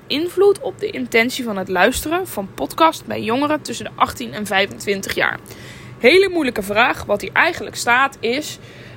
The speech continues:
ehm, nou, de intentie is dat je iets wil gaan doen. Dus, eh, vanaf morgen ga ik gezond eten, vanaf morgen ga ik sporten, vanaf morgen ga ik, eh, elke dag hardlopen. Nou, dat is de intentie. En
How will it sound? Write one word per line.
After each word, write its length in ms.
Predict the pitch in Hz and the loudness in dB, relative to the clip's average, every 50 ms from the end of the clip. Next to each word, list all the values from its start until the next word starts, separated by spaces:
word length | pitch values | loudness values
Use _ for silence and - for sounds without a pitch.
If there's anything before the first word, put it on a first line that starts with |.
| - - | -18 -10
ehm, 280 | - 208 196 190 185 180 - | -6 -4 -4 -2 -4 -6 -6
nou, 140 | - 120 156 | -4 -4 -4
de 80 | - | -4
intentie 540 | - - 220 214 - 269 277 269 - - - | -4 -6 -2 2 4 4 4 2 0 -4 -4
is 200 | - 214 214 208 | -4 -6 -2 0
dat 200 | 208 208 220 - | 2 0 0 0
je 60 | - | -4
iets 200 | - 233 202 - | -6 -6 -6 -2
wil 200 | 196 214 233 247 | 4 6 6 6
gaan 220 | 233 - 190 185 185 | 6 4 -2 -6 -4
doen. 220 | 190 233 285 370 415 381 - | -4 -2 -2 -4 -6 -10 -10
Dus, 440 | 214 214 202 208 202 202 202 - - | -6 0 4 4 4 4 2 -4 -8
eh, 100 | - - 180 | -10 -10 -10
vanaf 300 | 185 - 214 202 208 196 | -8 -6 -4 -2 -2 -2
morgen 260 | 190 208 202 208 202 | 0 2 0 0 0
ga 100 | - 214 | 0 -2
ik 100 | 196 196 | -2 -2
gezond 340 | - - 202 214 208 202 - | -4 -6 -6 -6 -6 -6 -4
eten, 280 | - 175 180 180 180 185 | -4 -2 -2 -2 -4 -6
vanaf 280 | 190 190 190 196 190 | -6 -4 -2 -2 -2
morgen 320 | 196 196 190 196 202 196 - | 0 2 2 2 0 -2 -4
ga 120 | 196 196 | -4 -4
ik 80 | 190 190 | -4 -4
sporten, 440 | - - - 190 185 180 - 190 190 | -6 -8 -6 -4 -4 -4 -4 -8 -8
vanaf 300 | - 202 190 190 185 185 | -8 -8 -8 -6 -6 -2
morgen 420 | 190 196 196 196 196 190 - 190 | 0 2 4 4 2 0 -6 -10
ga 240 | - - 185 185 180 | -10 -8 -6 -4 -2
ik, 280 | 180 180 180 175 - | -2 -2 -4 -4 -6
eh, 300 | - 190 180 180 180 180 185 185 - - - - - - - - | -6 -6 -4 -4 -4 -4 -4 -6 -10 -14 -18 -18 -18 -18 -8 2
elke 260 | - 196 208 - 214 | 4 4 4 6 6
dag 160 | 208 208 185 | 6 4 4
hardlopen. 680 | 180 190 190 185 185 190 185 180 180 175 - 190 185 - - - - - - | 4 4 4 4 6 6 6 6 6 4 2 -4 -6 -8 -10 -14 -16 -8 -6
Nou, 120 | - - - - | -6 -6 -2 0
dat 180 | - 220 226 | 0 2 2
is 140 | 262 247 214 | 2 0 0
de 120 | 202 - - | -2 -4 -4
intentie. 640 | - 208 190 - - 165 151 214 - - 311 392 466 - - - - - - - - - - - - - - - - - | -4 -6 -2 0 2 2 2 0 -2 -2 -2 -2 -2 -6 -14 -18 -18 -18 -18 -18 -18 -18 -18 -12 -12 -12 -12 -12 -10 0
En 340 | - 208 208 202 202 196 170 | 4 6 6 6 4 2 -2